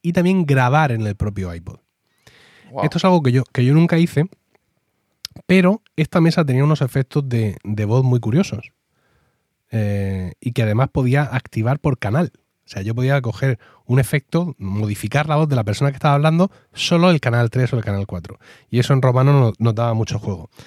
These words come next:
Speaker 1: Eh, para mi decepción he visto que aunque la Rodecaster, eh, Pro dos lleva estas cosas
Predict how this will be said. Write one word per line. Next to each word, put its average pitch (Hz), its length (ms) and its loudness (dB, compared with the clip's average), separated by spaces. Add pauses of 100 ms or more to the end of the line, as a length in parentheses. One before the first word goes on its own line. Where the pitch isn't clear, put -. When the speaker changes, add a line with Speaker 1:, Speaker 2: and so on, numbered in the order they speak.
(420)
Speaker 1:
Eh, 127 160 -4 (180)
para 147 160 0
mi 143 100 2
decepción 170 400 0
he - 20 2
visto 202 280 0
que 151 120 0
aunque 117 220 -2
la 110 80 0
Rodecaster, 147 800 -2
eh, 110 320 -2
Pro 139 200 4
dos 147 240 2
lleva 131 320 2
estas - 180 -2
cosas 151 520 -2